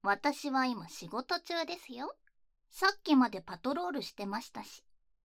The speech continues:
パトロールしていたら、種付け対象が他の二なりに種付けされそうになっていた。さらに、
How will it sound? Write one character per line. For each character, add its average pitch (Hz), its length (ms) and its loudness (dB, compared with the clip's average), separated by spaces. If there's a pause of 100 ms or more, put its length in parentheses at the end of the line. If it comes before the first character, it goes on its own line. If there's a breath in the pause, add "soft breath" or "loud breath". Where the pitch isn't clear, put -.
(800)
パ 220 160 2
ト 330 220 2
ロ 370 180 6
ー 302 40 4
ル 214 120 -2
し - 180 -14
て 208 100 -12
い 196 100 -12
た - 160 -14
ら、 202 60 -8 (920)
種 220 360 0
付 254 260 -4
け - 40 -8
対 220 260 -6
象 196 240 -4
が 208 280 -14 (460 soft breath)
他 - 360 6
の 370 140 4
二 339 280 2
な 330 120 4
り 311 140 2
に 285 160 2
種 214 320 -2
付 370 220 -2
け 370 40 -2
さ 349 160 0
れ 370 100 0
そ 359 220 -4
う 320 60 2
に 220 100 -2
な 208 140 -8
っ 214 60 -12
て - 160 -16
い 185 120 -16
た。 - 140 -12 (840)
さ - 300 0
ら 269 140 4
に、 240 140 -10